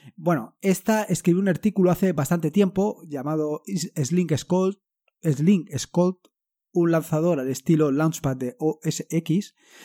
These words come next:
Eh, te dejo en las notas del podcast una, el enlace a esta, a este artículo para que tú mismo le pegues un vistazo. A mí la verdad es que en su momento, pues, me llamó la atención, pero lo he estado probando y no, tampoco me ha llamado la,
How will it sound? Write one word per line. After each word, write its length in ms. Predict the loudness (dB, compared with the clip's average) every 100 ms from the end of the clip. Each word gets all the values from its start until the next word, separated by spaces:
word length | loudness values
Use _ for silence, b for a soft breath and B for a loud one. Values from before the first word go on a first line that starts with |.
| -12 -6
Eh, 400 | -2 0 -2 -4 -10 _ _ _ _ -14
te 240 | -4 -2
dejo 240 | 0 0
en 60 | 0
las 120 | 0
notas 240 | -2 -2 -2
del 140 | -2
podcast 480 | -2 -4 -8 -10 -14
una, 640 | -20 -20 -16 -12 -12 -14 -20 -18 -14
el 140 | -6 -4
enlace 400 | -2 -2 -2 -4
a 60 |
esta, 440 | -6 -6 -8 -6 -8
a 400 | -10 -16 -8 -6
este 160 | -2
artículo 380 | -2 0 0 2
para 160 | 2 0
que 100 | 0
tú 100 | 0
mismo 220 | 2 0
le 80 | 2
pegues 220 | 2 2
un 40 |
vistazo. 380 | 0 -2 -4 -6 B B B B -10
A 160 | -2 2
mí 320 | 4 4 4
la 140 | 4
verdad 280 | 4 4 4
es 120 | 2
que 340 | 4 2 2 -2
en 160 | 0 2
su 140 | 2
momento, 440 | 4 4 4 4 4
pues, 300 | 2 2 0
me 100 | 2
llamó 200 | 4 2
la 60 |
atención, 540 | 4 2 4 4 4 2
pero 600 | 2 4 2 0 -2 2
lo 120 | 2
he 20 |
estado 200 | 4 4
probando 640 | 6 6 4 2 0 2
y 100 | 2
no, 240 | 2 0 2
tampoco 320 | 2 2 2
me 80 | 2
ha 300 | 2 0 0
llamado 340 | 0 2 4
la, 260 | 2 0